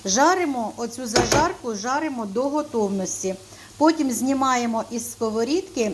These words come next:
і даємо їй вичахнути, щоб, е, класти її на салат уже, щоб вона була не гаряча. Так, ось так пожарила я моркву із цибулею.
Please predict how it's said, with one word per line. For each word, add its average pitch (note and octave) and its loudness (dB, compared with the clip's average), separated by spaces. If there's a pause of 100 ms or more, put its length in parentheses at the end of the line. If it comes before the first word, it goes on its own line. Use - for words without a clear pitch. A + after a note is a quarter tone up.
і A#3 -2
даємо B3+ 6
їй C#4 0
вичахнути, A3 -2
щоб, A#3 -4 (460)
е, A3 4
класти C4 2
її A#3 -4
на A3+ 0
салат C#4 0
уже, A#3 -2
щоб B3+ -4
вона G3+ 0
була A3+ 0
не A3 -2
гаряча. F#3+ -2 (1900)
Так, G3+ -2
ось D4 2
так G#3 -2
пожарила G#3+ 2
я G3 -2
моркву G#3+ -2
із A3 -6
цибулею. G#3 0